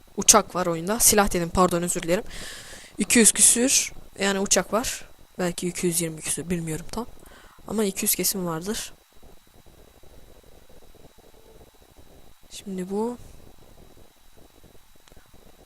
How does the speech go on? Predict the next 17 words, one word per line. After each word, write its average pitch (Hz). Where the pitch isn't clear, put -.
elli 214
kiloluk 214
bombayı 208
ne 202
yapayım 170
ben 170
ya? 165
İki -
tane 247
top 262
var 226
gözüküyor, 208
anasını 202
satayım. 220
Top 226
yok. 202
Atamıyorum. 247